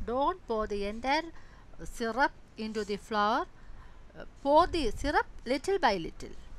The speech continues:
Rice moong dal laddus are ready. It takes some time to set. This is a very healthy and nutritious laddu because, uh, I have used unpolished rice and also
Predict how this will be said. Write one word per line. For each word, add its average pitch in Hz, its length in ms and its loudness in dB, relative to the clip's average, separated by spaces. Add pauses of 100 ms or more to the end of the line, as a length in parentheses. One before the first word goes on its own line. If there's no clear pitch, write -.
(3250)
Rice 269 340 6
moong 233 260 2
dal 214 180 6
laddus 196 500 4
are 180 160 4
ready. 190 400 2 (420)
It 262 140 0
takes 320 260 2
some 247 200 4
time 226 300 6
to 190 140 0
set. - 480 0 (1500)
This 269 220 2
is 294 120 0
a 277 100 4
very 311 260 6
healthy 277 400 2
and 254 280 6
nutritious 277 600 0
laddu 208 540 2
because, 233 520 2
uh, 170 200 4 (260)
I 190 40 2
have 208 280 4
used 262 420 -2
unpolished 226 680 4
rice 208 440 2
and 196 120 0
also 269 480 2